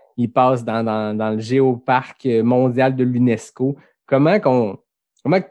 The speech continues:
t'as décidé de m'en, « Ok, le parcours va passer par là ». Comment qu'on gère ça avec ces organismes-là, avec la cepac pour le parc national, avec le géoparc de l'unesco?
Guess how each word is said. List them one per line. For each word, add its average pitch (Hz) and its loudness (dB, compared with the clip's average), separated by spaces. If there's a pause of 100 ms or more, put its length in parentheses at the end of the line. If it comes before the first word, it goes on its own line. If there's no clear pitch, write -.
t'as 131 0
décidé 120 -2
de 143 2
m'en, « 127 2
Ok, 123 -4
le 113 -6
parcours 127 -4
va 127 0
passer 120 -2
par 110 -2
là ». 131 2 (540)
Comment 135 2
qu'on 127 2
gère 127 0
ça - -4
avec 117 -2
ces 110 -6
organismes-là, 113 -2
avec 107 -6
la 107 -8
cepac 110 -8
pour - -12
le 110 -6
parc 104 -12
national, 113 -4
avec 110 -4
le 110 0
géoparc 107 -4
de 120 -4
l'unesco? 110 -6